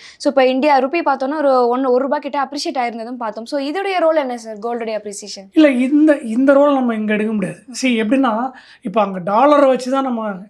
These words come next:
Speaker 2: silver and gold prices-அ நம்ம கால்குலேட் பண்றோம். ஏன்னா டாலர் கீழே இறங்க இறங்க, so,
Speaker 1: Gold
Speaker 2: gold and silver
Speaker 1: increase.
Speaker 2: price மேலே ஏறும். ஓகே, so, நம்ம அதை வச்சு தான் கோல்டு, சில்வர் ப்ரைஸை பார்க்க முடியும். இந்தியாவோட அப்ரிசியேஷன் நம்ம பார்க்க முடியாது. ஏன்னா, இந்தியா ஒன் ருப்பி அப்ரிஷியேட் ஆயிருக்கும்.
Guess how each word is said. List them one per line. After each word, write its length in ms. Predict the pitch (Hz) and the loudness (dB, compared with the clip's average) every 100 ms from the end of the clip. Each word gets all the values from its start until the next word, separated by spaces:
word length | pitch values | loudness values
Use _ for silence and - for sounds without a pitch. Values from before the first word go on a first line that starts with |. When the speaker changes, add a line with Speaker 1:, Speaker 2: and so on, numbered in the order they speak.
| - | -12
Speaker 2:
silver 280 | 233 240 247 | -4 0 0
and 280 | 226 196 185 | 0 -6 -6
gold 240 | 202 226 220 | -2 -2 -2
prices-அ 380 | 208 185 208 220 | -6 -6 -6 -6
நம்ம 180 | 202 | -8
கால்குலேட் 420 | 185 208 202 190 190 | -8 -8 -6 -10 -12
பண்றோம். 240 | 180 - _ _ - | -18 -20 _ _ -6
ஏன்னா 160 | 247 240 | -2 2
டாலர் 360 | 208 247 277 | 4 4 4
கீழே 240 | 262 269 269 | 2 2 2
இறங்க 280 | 240 247 240 | 2 0 -2
இறங்க, 440 | 240 262 285 - _ _ | -2 -4 -6 -10 _ _
so, 260 | - - 240 | -20 -2 -2
Speaker 1:
Gold 160 | - | 2
Speaker 2:
gold 120 | 254 262 | 2 2
and 120 | 240 | 0
silver 40 | |
Speaker 1:
increase. 180 | 240 220 | -2 -2
Speaker 2:
price 160 | 247 208 | -2 -2
மேலே 280 | 214 226 | -6 -4
ஏறும். 200 | 196 165 _ - 185 | -6 -8 _ -20 -6
ஓகே, 200 | 240 247 - _ _ | -6 -6 -14 _ _
so, 420 | 294 294 269 - _ _ - | 4 4 4 -4 _ _ -6
நம்ம 180 | 240 226 | -2 0
அதை 240 | 208 269 | 4 4
வச்சு 200 | 285 240 | 4 2
தான் 160 | 302 277 | 0 2
கோல்டு, 260 | 262 269 | 2 2
சில்வர் 260 | - 240 220 | 0 -4 -4
ப்ரைஸை 220 | 220 208 | -4 -4
பார்க்க 220 | 202 220 | -4 -4
முடியும். 360 | 214 247 233 233 | -4 -4 -2 2
இந்தியாவோட 240 | 285 277 | 4 4
அப்ரிசியேஷன் 600 | 247 214 247 - 240 240 | 2 -2 -6 -4 -4 -6
நம்ம 160 | 226 208 | -10 -8
பார்க்க 220 | 196 202 | -8 -8
முடியாது. 280 | 196 185 240 | -8 -8 -4
ஏன்னா, 180 | 247 262 - - _ | -4 -6 -10 -20 _
இந்தியா 320 | 226 254 294 | 0 4 4
ஒன் 160 | 262 254 | 2 0
ருப்பி 160 | 240 | 0
அப்ரிஷியேட் 380 | 269 240 240 233 | 0 0 -2 -2
ஆயிருக்கும். 300 | 202 123 - | -2 -6 -14